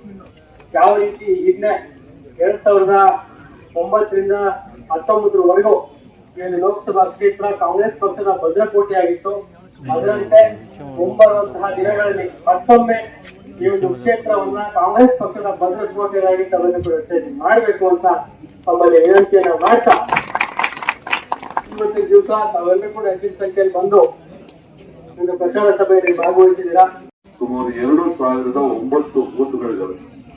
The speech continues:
Speaker 2: ಸುಮಾರು ಹತ್ತೊಂಬತ್ತು ಲಕ್ಷ ಎಂಬತ್ತೇಳು ಸಾವಿರದ ಮುನ್ನೂರ ಅರವತ್ತೆರಡು ಮತದಾರರು, ಅಂದ್ರೆ ಸುಮಾರು ಇಪ್ಪತ್ತು ಲಕ್ಷ ಮತದಾರರು ಈ ಕ್ಷೇತ್ರದ ವ್ಯಾಪ್ತಿಗೆ ಬರುತ್ತೆ.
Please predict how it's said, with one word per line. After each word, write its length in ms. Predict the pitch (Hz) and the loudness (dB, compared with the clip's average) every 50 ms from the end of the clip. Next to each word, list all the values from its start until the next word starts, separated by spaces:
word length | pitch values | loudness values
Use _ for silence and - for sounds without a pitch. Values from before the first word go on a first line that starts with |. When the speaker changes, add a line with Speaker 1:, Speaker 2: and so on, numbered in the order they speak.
| - - - - - | -20 -20 -20 -16 -12
Speaker 2:
ಸುಮಾರು 560 | - - - - - 127 143 143 143 147 147 | -10 -8 -6 0 2 4 6 6 6 4 2
ಹತ್ತೊಂಬತ್ತು 720 | 135 120 113 - - 156 156 160 156 156 151 151 - 147 143 139 135 135 135 135 135 135 - - - - - 170 | 2 0 -2 -2 0 0 0 2 2 2 0 0 0 -2 0 0 0 0 -4 -8 -12 -16 -18 -20 -20 -14 -8 -4
ಲಕ್ಷ 300 | 117 123 - - - 160 160 160 170 170 - - _ - | -2 -2 -2 -2 0 0 0 0 0 -4 -12 -16 _ -8
ಎಂಬತ್ತೇಳು 640 | 120 123 131 143 147 147 143 135 127 135 143 139 143 - | -8 -4 0 0 0 0 0 0 2 2 2 2 0 -2
ಸಾವಿರದ 360 | 143 131 123 123 117 110 113 131 - - - - - - _ _ - - - - - | -2 -2 0 0 -2 -2 0 0 0 0 0 -2 -8 -16 _ _ -14 -12 -4 0 2
ಮುನ್ನೂರ 480 | 131 143 160 170 165 165 165 160 151 139 | 4 4 4 4 2 0 2 2 2 2
ಅರವತ್ತೆರಡು 680 | 120 - 135 139 151 147 143 - 131 135 131 127 131 123 117 | 2 0 2 4 4 4 4 0 -4 -4 -2 -2 -2 -4 -4
ಮತದಾರರು, 600 | 113 113 113 - 127 - 127 123 - - - - | -6 -8 -10 -10 -8 -6 -4 -4 -4 -4 -6 -10
ಅಂದ್ರೆ 300 | - - 143 151 156 139 - - - - _ _ - - | -10 -4 2 2 2 2 2 -4 -10 -16 _ _ -14 -4
ಸುಮಾರು 320 | - - 147 147 147 147 143 135 | -2 0 2 2 2 2 0 -2
ಇಪ್ಪತ್ತು 640 | 135 - - - 180 180 - 131 139 170 156 139 139 135 | -6 -6 0 2 2 2 2 0 0 0 0 2 0 0
ಲಕ್ಷ 200 | - - - 196 180 - - 143 139 - - _ _ _ _ _ _ 123 | -2 0 0 2 2 2 2 0 -2 -6 -12 _ _ _ _ _ _ -4
ಮತದಾರರು 720 | 131 127 143 143 139 147 139 135 147 160 165 143 127 127 - - - - _ - _ - - - | -4 -2 -2 0 2 4 4 4 4 4 4 4 4 2 -2 -8 -16 -20 _ -20 _ -20 -12 -8
ಈ 180 | 135 139 139 - | -6 -6 -6 -4
ಕ್ಷೇತ್ರದ 400 | - 139 147 147 143 143 131 131 | -2 0 0 0 0 -4 -4 -4
ವ್ಯಾಪ್ತಿಗೆ 500 | 127 120 113 113 110 - - 127 104 - | 0 2 2 2 2 0 -4 -10 -8 -8
ಬರುತ್ತೆ. 300 | 104 98 98 - - 110 | -6 -8 -8 -10 -12 -16